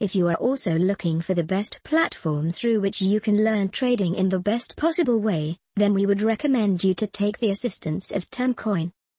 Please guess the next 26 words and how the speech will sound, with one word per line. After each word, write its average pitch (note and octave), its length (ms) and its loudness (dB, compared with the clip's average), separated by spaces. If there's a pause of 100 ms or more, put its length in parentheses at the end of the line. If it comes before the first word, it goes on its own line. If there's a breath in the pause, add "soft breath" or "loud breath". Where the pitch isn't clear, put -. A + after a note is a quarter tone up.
(120)
Indeed, B3 540 2 (320)
you A3 160 4
read G#3+ 240 2
it G3 140 -2
right. F#3+ 420 -2 (640)
Xtom A#3+ 300 -2
Coin C#4 280 2
is B3 180 0
among A3 300 4
the G3+ 100 4
best A3+ 360 -2
crypto G3+ 460 -2
trading A3 460 0
platform E3 640 -2
that F#3+ 160 0
assists - 560 -4
numerous G#3+ 500 2
people A#3 400 0
worldwide G3+ 800 0
in F#3+ 140 2
trading G#3+ 440 0
in F#3+ 120 0
the A3 80 2
best G3 340 -2
possible F#3+ 460 0
manner. E3+ 360 0